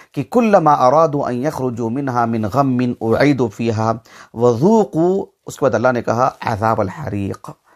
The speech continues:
अल्लाह ने कहा कि "अज़ाब अल हरीक़"। मैंने यहाँ गौर जो किया अल्लाह ताला के तौफीक उसके फजल व करम से,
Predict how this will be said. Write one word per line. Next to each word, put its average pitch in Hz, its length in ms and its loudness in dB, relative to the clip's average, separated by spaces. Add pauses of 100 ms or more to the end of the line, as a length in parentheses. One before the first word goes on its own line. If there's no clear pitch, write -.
(240)
अल्लाह 139 220 2
ने 151 100 0
कहा 143 200 -2
कि 147 120 -6
"अज़ाब 147 460 2
अल 123 100 2
हरीक़"। 98 460 -8 (540)
मैंने 285 340 0
यहाँ 208 400 2
गौर 208 340 2 (200)
जो 160 200 -2
किया 131 260 0
अल्लाह 117 480 2
ताला 113 200 0
के 117 120 -4
तौफीक 113 340 -2
उसके 113 200 -6
फजल 104 220 -4
व 107 60 0
करम 110 300 -2
से, 120 220 -4